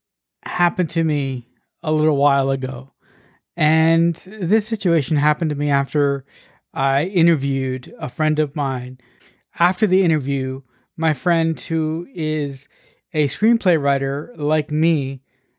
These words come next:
and she's also a disabled individual like me, and she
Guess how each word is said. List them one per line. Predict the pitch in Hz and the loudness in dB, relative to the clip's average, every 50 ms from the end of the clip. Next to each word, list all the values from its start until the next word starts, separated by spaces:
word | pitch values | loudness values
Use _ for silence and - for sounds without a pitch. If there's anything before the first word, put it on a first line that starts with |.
| _ _ | _ _
and | - 170 151 147 147 127 | -2 0 2 2 2 0
she's | - 156 143 143 | 0 0 0 0
also | 156 156 143 - 175 170 170 180 185 | 0 0 0 2 2 2 2 0 -2
a | 185 156 | -4 -6
disabled | 120 123 - - 175 180 180 156 165 160 139 | -6 -4 -2 0 2 2 2 2 0 0 0
individual | 147 151 147 139 135 160 160 147 151 143 135 127 127 131 - | 0 0 0 0 0 -2 0 0 0 0 -2 -2 -6 -10 -10
like | 139 135 135 131 131 123 | -6 -4 -2 -2 -2 -2
me, | 135 131 123 123 131 147 143 - | -4 -4 -4 -4 -4 -6 -8 -8
and | - 165 143 143 143 | -4 -2 -2 -2 -2
she | 131 - - 175 180 190 202 | -2 -2 0 0 2 0 0